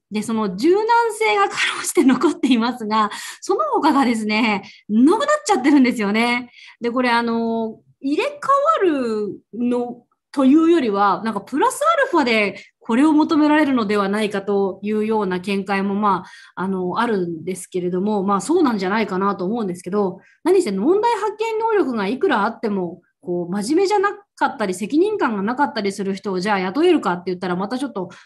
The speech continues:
話が違うのかなとか。ただ、責任感、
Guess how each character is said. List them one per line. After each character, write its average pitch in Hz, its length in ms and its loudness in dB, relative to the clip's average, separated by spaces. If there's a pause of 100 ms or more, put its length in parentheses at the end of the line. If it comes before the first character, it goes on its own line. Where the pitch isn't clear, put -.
話 277 300 -2
が 233 80 0
違 208 120 -4 (160)
う 214 180 0
の 185 120 -2
か 196 100 -4
な 226 220 2
と 175 100 -10
か。 - 160 -6 (180)
た 392 100 -2
だ、 440 160 2 (180)
責 320 280 -2
任 508 200 -6
感、 202 260 -6